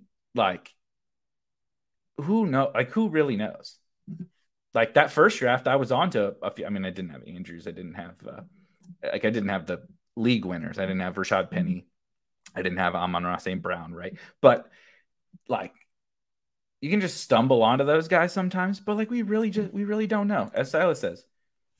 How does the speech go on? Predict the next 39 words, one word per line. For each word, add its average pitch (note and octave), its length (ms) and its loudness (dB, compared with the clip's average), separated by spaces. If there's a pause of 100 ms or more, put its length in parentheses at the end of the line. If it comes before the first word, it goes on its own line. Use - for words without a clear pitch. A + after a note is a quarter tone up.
(200)
here's D3+ 200 2
an D3+ 140 -4
easy E3 240 2
game. A2 220 2 (360)
Draft B2+ 260 6
Jonathan E3 280 6
Taylor, C#3 480 6
draft B2 240 2
Cooper D#3 220 0
Kupp, B2 320 2 (160)
draft A#2+ 260 0
Deebo C3 240 4
Samuel, A#2 380 0
Josh C#3+ 320 4
Allen, A#2 400 0
Amon-, C3 320 4
and, C#3 160 4
and D#3 200 6
then F#3+ 400 4 (880)
I C#3 140 8
went A3+ 240 2
through D3+ 160 -2
the C#3+ 60 2
first C#3 340 0
five D3 300 2
rou-, G#2+ 180 -2
six - 260 -6
rounds. - 300 -10
I B2+ 60 -2
went D3+ 100 0
through E3+ 120 -2
the E3 80 -4
first D3+ 220 0
six - 220 -4
rounds, F2+ 220 -10
right? F#2+ 180 -6
The A#2 80 -8
stone C3+ 560 0
nuts. - 400 -10